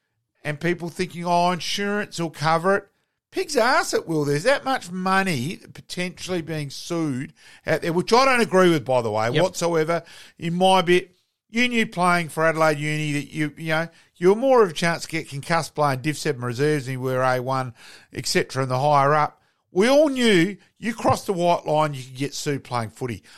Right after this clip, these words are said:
Speaker 1: I vehemently disagree with what's going on. Yes, the A F L maybe could be doing things to support a bit better, but this suing bit for mine is
Speaker 2: Mm-hmm.
Speaker 1: crap. It's money grabbing, bit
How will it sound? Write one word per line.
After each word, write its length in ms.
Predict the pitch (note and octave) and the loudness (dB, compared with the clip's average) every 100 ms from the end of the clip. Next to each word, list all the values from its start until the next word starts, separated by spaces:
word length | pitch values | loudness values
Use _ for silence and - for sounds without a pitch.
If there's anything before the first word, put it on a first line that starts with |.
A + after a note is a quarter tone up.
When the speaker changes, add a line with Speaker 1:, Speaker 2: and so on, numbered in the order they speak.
| - - | -20 0
Speaker 1:
I 200 | E3+ F3 | 4 4
vehemently 880 | B2+ - B2 G3 A#3 A#3 G3+ D#3+ D#3 | 0 -10 -2 2 6 4 4 0 -4
disagree 540 | C#3 C#3+ D3 C3+ C3+ C3 | -6 -8 -8 -4 -2 -2
with 160 | B2 | -4
what's 260 | B2 C3 - | -4 -6 -6
going 320 | C#3 A#2+ B2 | -6 -4 -4
on. 220 | C3 A2 - - _ | -6 -8 -12 -20 _
Yes, 420 | G3 C4+ C#4 - _ | -2 -2 -2 -6 _
the 120 | - G3 | 0 2
A 80 | |
F 140 | G3 G3 | 2 -2
L 100 | D#3 | -4
maybe 320 | D3+ D#3 C3+ | 0 -2 -2
could 180 | B2+ B2+ | -10 -12
be 100 | B2+ | -10
doing 200 | B2+ C3 | -8 -8
things 260 | A#2 A#2+ - | -10 -14 -12
to 100 | G#2+ | -14
support 560 | - A2 _ E3+ G3+ G3 | -12 -14 _ -2 2 2
a 40 | |
bit 220 | A#2 - | 0 -8
better, 240 | B2+ B2 A#2+ - - - | -6 -6 -8 -16 -20 -12
but 140 | D3 | -6
this 160 | F#3+ - | -4 -4
suing 340 | - D3+ C#3+ | -2 -2 -2
bit 220 | B2+ - | -6 -10
for 80 | B2+ | -10
mine 420 | B2 B2+ B2 A2+ | -6 -2 -2 -2
is 160 | G#2+ D#3 | -4 -6
Speaker 2:
Mm-hmm. 100 | F#3+ | -6
Speaker 1:
crap. 440 | - C#3 B2+ - _ _ - | 0 2 0 -2 _ _ -14
It's 220 | C3+ - | -12 -8
money 360 | D#3 D#3+ D#3 B2 | -2 0 0 -2
grabbing, 560 | B2 C3 B2+ B2+ A#2+ - _ _ _ _ _ _ _ _ _ | 0 0 0 -6 -8 -18 _ _ _ _ _ _ _ _ _
bit 260 | D3 C#3 | -4 -4